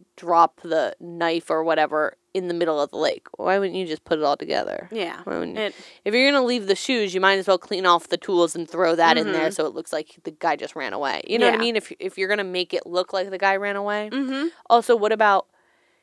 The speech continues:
Speaker 1: if I remember correctly, wasn't there, like, a leather jacket that was never found?
Speaker 2: There were a few items that were
Speaker 1: Yeah.
Speaker 2: never found.
Speaker 1: So, like,
Speaker 2: There,
Speaker 1: where
Speaker 2: some
Speaker 1: would he put that?
Speaker 2: wallets.
Speaker 1: Yeah, it's like
Speaker 2: Yeah. People in Finland,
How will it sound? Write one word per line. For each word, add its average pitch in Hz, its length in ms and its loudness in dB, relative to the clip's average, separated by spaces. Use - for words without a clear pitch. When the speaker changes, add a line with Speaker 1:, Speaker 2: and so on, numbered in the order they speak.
Speaker 1:
if 254 160 2
I 233 120 8
remember 190 340 2
correctly, - 500 -8
wasn't 214 320 2
there, 214 140 4
like, 185 160 4
a 180 60 4
leather 170 340 4
jacket 170 340 2
that 160 100 -2
was 156 120 -10
never 165 260 -4
found? 160 380 -6
Speaker 2:
There 330 160 4
were 392 160 4
a 403 40 -2
few 349 260 2
items 277 360 2
that 214 160 4
were 202 120 -4
Speaker 1:
Yeah. 180 100 2
Speaker 2:
never 196 160 0
found. 190 340 0
Speaker 1:
So, 240 120 8
like, 214 140 8
Speaker 2:
There, 226 80 4
Speaker 1:
where 302 180 6
Speaker 2:
some 285 60 4
Speaker 1:
would 254 100 4
he 220 60 -2
put 214 340 4
that? 233 380 6
Speaker 2:
wallets. - 60 -10
Speaker 1:
Yeah, 160 280 2
it's - 100 -8
like 220 160 0
Speaker 2:
Yeah. 156 360 2
People 381 440 -2
in 240 340 -6
Finland, 165 720 -8